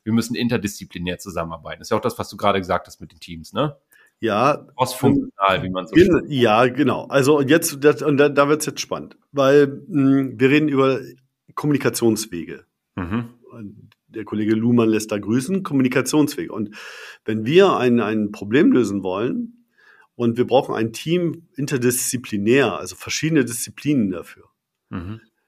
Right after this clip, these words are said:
Speaker 2: dann ist es total sinnvoll, diese Kommunikationswege, wenn die Dynamik hoch ist, sehr eng zu koppeln.
Speaker 1: Mhm.
Speaker 2: Also man kennt das vielleicht auch schon, dass es einen Unterschied macht,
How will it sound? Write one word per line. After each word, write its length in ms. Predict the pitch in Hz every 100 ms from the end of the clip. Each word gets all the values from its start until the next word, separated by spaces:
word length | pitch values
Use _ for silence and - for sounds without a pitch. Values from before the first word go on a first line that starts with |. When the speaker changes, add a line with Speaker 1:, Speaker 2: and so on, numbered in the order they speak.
| _ _
Speaker 2:
dann 580 | - 123 139 165 175 143
ist 240 | 147 -
es 120 | 127
total 380 | - - 123 143
sinnvoll, 400 | 127 160 160 135
diese 220 | 120 127
Kommunikationswege, 1600 | 127 131 123 120 117 - 127 147 - - 143 139 143 147 143 143 _ _ _ _ _ _
wenn 680 | 127 107 98 113 127 143 131
die 140 | 120
Dynamik 480 | 113 110 120 143 -
hoch 180 | 135 -
ist, 260 | 135 123
sehr 180 | 120 143
eng 140 | 131 127
zu 120 | 131
koppeln. 360 | - 117 80 - _ _
Speaker 1:
Mhm. 320 | - 95 104 120
Speaker 2:
Also 140 | 123
man 260 | 135 123 117
kennt 240 | 147 202
das 180 | 208 -
vielleicht 420 | - 175 160 160
auch 160 | 143 139
schon, 520 | - 147 143 143 139 - - - _
dass 320 | 127 123 -
es 420 | 131 127 - -
einen 120 | 135
Unterschied 540 | 131 156 170 - 160 160
macht, 420 | 139 139 -